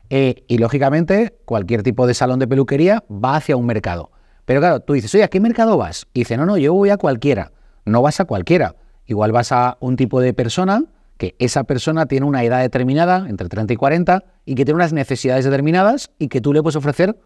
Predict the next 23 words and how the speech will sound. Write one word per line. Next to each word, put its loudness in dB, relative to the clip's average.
una 0
solución -2
determinada 0
para 2
esa 0
persona. -6
Si 0
tú 4
estás 0
publicando 2
constantemente -2
contenido 0
a 0
lo 2
que 0
se 0
llama 2
de 0
valor, 0
sería 0
contenido -2
que 2
es -6